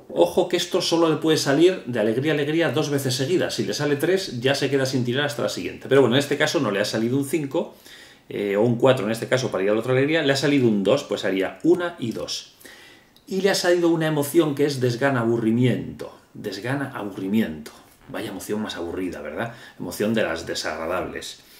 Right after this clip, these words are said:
Pero que todos hemos sentido y sentiremos alguna vez. Bueno, este niño dice, "Pues no sé muy bien lo que es esto". Bueno, pues no pasa nada. Eh, antes de nada, infórmate lo que es la desgana y el aburrimiento. Entonces me voy al glosario emocional,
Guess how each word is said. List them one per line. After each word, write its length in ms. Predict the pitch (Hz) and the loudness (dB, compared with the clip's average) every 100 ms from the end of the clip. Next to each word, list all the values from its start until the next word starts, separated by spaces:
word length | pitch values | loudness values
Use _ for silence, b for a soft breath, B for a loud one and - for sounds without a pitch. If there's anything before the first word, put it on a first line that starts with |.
| B B | B B
Pero 180 | - 127 | 0 2
que 80 | 131 | 2
todos 300 | 139 135 - | 2 0 0
hemos 180 | 98 90 | -4 -4
sentido 380 | 98 92 117 92 | -6 -4 -2 -2
y 60 | 87 | -2
sentiremos 540 | 98 85 90 90 92 | -6 -6 -6 -6 -6
alguna 300 | 82 85 78 | -6 -6 -6
vez. 200 | 71 - B B B B B | -8 -10 B B B B B
Bueno, 320 | 127 175 156 | 4 6 6
este 180 | 147 160 | 0 0
niño 140 | 156 | 2
dice, 180 | 143 131 | 2 2
"Pues 200 | - 117 | 0 -2
no 100 | 160 | -2
sé 140 | 175 | 0
muy 160 | 202 185 | 2 4
bien 180 | 160 135 | 6 4
lo 100 | 117 | 4
que 60 | |
es 100 | 104 | 2
esto". 260 | 165 170 - | 2 0 -2
Bueno, 200 | 107 139 | -2 -2
pues 120 | - | -4
no 120 | 110 | -6
pasa 220 | 120 123 104 | -6 -6 -6
nada. 400 | 87 120 175 B B B B B | -2 0 -2 B B B B B
Eh, 320 | - 104 104 113 | -4 2 2 2
antes 480 | 120 120 127 123 113 | 0 2 2 0 2
de 380 | 120 113 117 120 | 4 6 6 6
nada, 300 | 151 160 175 | 2 0 0
infórmate 640 | 123 113 131 123 120 117 123 | 0 2 4 4 2 0 0
lo 120 | 107 | 0
que 100 | 113 | -2
es 100 | 107 | -2
la 120 | 110 | 0
desgana 400 | 110 113 113 120 | -2 -2 -2 0
y 80 | 123 | -2
el 80 | 98 | -2
aburrimiento. 580 | 95 90 104 113 80 | -2 -2 -2 -2 -4
Entonces 320 | 82 127 139 143 | -4 0 2 4
me 80 | |
voy 180 | 139 147 | 4 4
al 160 | 120 98 | 2 0
glosario 460 | 92 92 117 117 | -2 -2 2 4
emocional, 640 | 127 131 131 151 170 170 | 2 0 -2 0 0 0